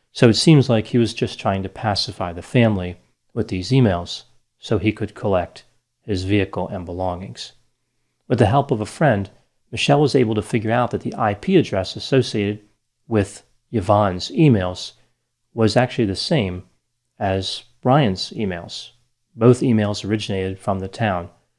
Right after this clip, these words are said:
where Brian lived in California. Michelle went to the F B I with the information she discovered. The investigation by the F B I revealed that Yvonne never made her way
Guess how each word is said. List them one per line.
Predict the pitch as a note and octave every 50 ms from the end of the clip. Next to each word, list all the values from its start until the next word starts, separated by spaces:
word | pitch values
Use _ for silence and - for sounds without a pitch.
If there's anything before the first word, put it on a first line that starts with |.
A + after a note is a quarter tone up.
| _ _ _ _
where | - G#2+
Brian | F#2 F#2+ G#2+ G2 G2 G2+ F#2+ F#2+ F#2
lived | F2+ F2+ F2 F2 -
in | F#2 F2 F#2
California. | - F#2 E2+ E2+ E2 - - C#3 B2+ B2 G#2+ G2+ F#2+ G#2 - _ _ _ _ _ _ _ _ _ _ _ _ _ -
Michelle | A2 - - D3 B2+ B2 B2 A2
went | G#2+ G2+ G2+
to | -
the | G2+ G#2+ G2+
F | G2 F2+ - -
B | - G#2+ A2+
I | C3+ C3 G#2 F2+ F#2+ - _ _ _ _ _ _ _ _ _ -
with | A#2+ A2 G2+ - - - _ _ _ _ _
the | - A2+
information | G#2 F#2+ - G#2+ G2 F2+ F2+ - - G2+
she | - - -
discovered. | F2+ G2+ - - - C#3+ B2+ A2+ F#2+ F2 F2 - _ _ _ _ _ _ _ _ _ _ _ _ _ _ _ _
The | - C3
investigation | A#2+ B2 B2 - - A#2+ A2 B2 A2+ - - B2
by | G#2+ G#2+
the | G#2 G#2+ G#2
F | F#2 - -
B | - A#2
I | B2 C#3 C#3+
revealed | B2 A2 G2+ F#2+ A2 A2 G#2 G2+
that | A#2 D3
Yvonne | B2+ G2+ G2 A2 G#2 G#2 G2+ G2
never | G#2+ A2+ A#2+ C3+ B2+
made | A#2 A#2 A#2+ A2
her | A2 A2+
way | G#2 A2 C3+ C3 F#2+ F2+ F#2+